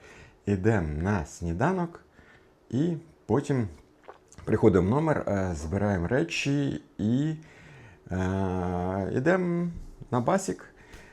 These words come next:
поплаваємо і в дванадцять годин будемо номер здавати. А зараз сніданочок, шведський стіл, все вам покажу. Погнали! А ви, друзі, не забувайте бити в дзвіночок, ставити вподобайку,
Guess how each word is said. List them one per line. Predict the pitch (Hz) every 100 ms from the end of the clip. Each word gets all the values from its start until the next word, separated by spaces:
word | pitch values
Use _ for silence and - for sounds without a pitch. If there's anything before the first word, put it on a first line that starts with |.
| -
поплаваємо | - 107 156 170 156 131 120
і | - 139
в | 98
дванадцять | 101 104 127 85
годин | 82 87 131 80
будемо | 101 104 95 85 - - - - -
номер | 90 98 73
здавати. | 67 76 65 62 - -
А | 135 185
зараз | 156 175 165 170 - - - - -
сніданочок, | - 95 85 147 196 90 175 -
шведський | - 104 - -
стіл, | - 151 156 151 - - -
все | - 107
вам | 95 80
покажу. | 92 135 175 160 165 160 - - - - - _ -
Погнали! | - 101 90 78 -
А | 85
ви, | 87 113
друзі, | 160 190 139
не | 107
забувайте | 98 95 87 82
бити | 90 82
в |
дзвіночок, | 82 107 196 - - - - -
ставити | - - - 120 123 110 90
вподобайку, | - 90 101 196 196 190